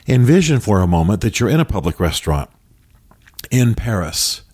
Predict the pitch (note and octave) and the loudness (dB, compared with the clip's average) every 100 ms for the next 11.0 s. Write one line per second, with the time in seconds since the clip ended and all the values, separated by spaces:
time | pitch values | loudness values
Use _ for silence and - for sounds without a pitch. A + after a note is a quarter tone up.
0 | - G2+ G2 F#2 - A#2 G#2 G2 F#2 E2+ | -2 0 2 0 2 2 2 2 2 2
1 | F2+ F2 - - - F#2 F2 E2+ E2+ E2+ | 0 0 -4 -6 -4 -2 -2 0 2 2
2 | E2 D#2+ E2 F2+ - E2 - E2+ D2 - | 2 0 -2 -2 -2 -4 -2 -4 -4 -4
3 | C#2+ - - - _ - - - - F2+ | -6 -8 -14 -16 _ -20 -20 -10 -4 -2
4 | B1 - B2+ B2+ D#3 F3 E3 B2+ G2+ F#2 | -2 -4 0 4 4 2 0 -2 0 2
5 | F2 D2 E2 D#2+ - G#2 F#2+ G2+ C#2+ G#2 | 0 -2 -2 -2 -2 -2 0 -2 0 0
6 | G#2+ G2 G2 F2 - - - - F#2 F2 | 2 2 2 0 -6 -20 -10 -2 0 2
7 | E2 D#2 - _ - _ A2 A2 A2 A2+ | 0 -2 -8 _ -20 _ -4 -2 -2 -4
8 | G2+ A2 - D#3+ E2 - - F2+ F#2 A#2 | -4 -4 -2 -4 -4 -6 -6 -2 0 2
9 | G2+ B1 - - F#2 F#2+ A2+ A#2 - C#2 | 0 -2 -8 -6 0 2 2 0 -4 -8
10 | - - - _ _ - F2+ E2+ D#2+ D2+ | -8 -14 -20 _ _ -4 0 0 0 -2